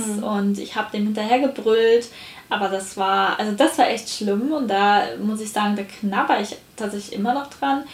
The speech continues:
Speaker 2: Und genau das sind halt diese Erfahrungen,
Speaker 1: Ja.
Speaker 2: die einen dann zu solchen blöden Aktionen bringen, wie dass man irgendwie dann meint, man muss beweisen, dass
Speaker 1: Ja.
Speaker 2: man auch behindert genug ist.
Speaker 1: Ja.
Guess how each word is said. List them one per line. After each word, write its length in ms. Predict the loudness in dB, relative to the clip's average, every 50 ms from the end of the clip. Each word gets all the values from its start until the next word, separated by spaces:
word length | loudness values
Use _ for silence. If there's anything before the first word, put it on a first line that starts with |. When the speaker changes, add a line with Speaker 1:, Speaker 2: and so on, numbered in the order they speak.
| -18 -18 -18 -18 -14 -10
Speaker 2:
Und 120 | -8 -4
genau 280 | 0 4 4 4 4 6
das 220 | 4 4 2 4
sind 200 | 2 0 0 4
halt 160 | 2 2 2
diese 180 | 2 0 0 0
Erfahrungen, 840 | -2 -2 -6 -10 -10 -10 -4 0 2 2 2 2 2 0 0 0
Speaker 1:
Ja. 120 | 0 0 0 -2 -4 -6 -10 -18 -20 -20 -20 -20 -6 -2
Speaker 2:
die 100 | 0 4
einen 280 | 4 4 4 4 4 4
dann 360 | 6 6 6 4 2 0 -4
zu 180 | -4 -2 2
solchen 580 | 4 4 4 4 2 0 -2 -2 -2 -2 -2 -4 -8 -18 -20 -20 -10 -2
blöden 340 | 4 6 8 8 6 6 4
Aktionen 600 | 2 2 0 -2 -2 -2 0 2 2 2 2 2
bringen, 360 | 4 4 4 4 4 4 2
wie 100 | 4 6
dass 220 | 6 6 6 4
man 140 | 2 2 4
irgendwie 380 | 4 4 2 2 2 0 2 4
dann 340 | 4 4 4 4 0 -4 -6 -8 -12 -20 -20 -20 -12 -4
meint, 540 | 4 6 6 6 6 6 4 2 0 2 2
man 160 | 2 4 4
muss 140 | 4 2 2
beweisen, 920 | 2 2 4 6 6 6 6 6 6 4 2 2 2 2 2 2 0 -4 -12 -16 -20 -20 -12 -4
dass 200 | -4 -2 -2 0
Speaker 1:
Ja. 40 | 0
Speaker 2:
man 140 | 0 0 2
auch 180 | 2 0 0 2
behindert 680 | 2 4 6 6 6 4 6 6 6 4 4 2 2
genug 520 | 2 4 6 6 6 6 6 4 4 2 0
ist. 340 | 0 2 2 2 2 0
Speaker 1:
Ja. 20 | 0